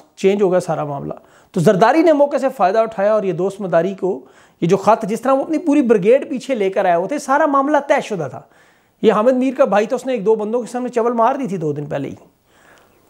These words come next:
कि जी, लेकिन ये कि जी खबर, खबर नहीं थी, साजिश थी, प्लांटेड साजिश थी पूरी, प्लान होके सारी। लेकिन जलालत देखें इनकी कि दो वोटों से इनकी हुकूमत वफाक में, दो वोटों से, और तीन से इनकी हुकूमत पंजाब में।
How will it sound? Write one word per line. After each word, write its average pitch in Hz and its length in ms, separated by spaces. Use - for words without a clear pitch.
कि 190 100
जी, 202 240
लेकिन 202 260
ये 214 80
कि 220 140
जी 196 500
खबर, 185 240
खबर 226 300
नहीं 320 100
थी, 381 80
साजिश 269 440
थी, 311 60
प्लांटेड 262 440
साजिश 220 400
थी 269 40
पूरी, 202 280
प्लान 208 420
होके 190 200
सारी। 156 260
लेकिन 240 180
जलालत 226 400
देखें 285 280
इनकी 302 160
कि 302 100
दो 247 420
वोटों 262 320
से 262 160
इनकी 226 180
हुकूमत 190 400
वफाक 156 420
में, 156 160
दो 254 220
वोटों 147 300
से, - 180
और 196 60
तीन 262 280
से 269 120
इनकी 214 180
हुकूमत 190 380
पंजाब 147 300
में। 170 140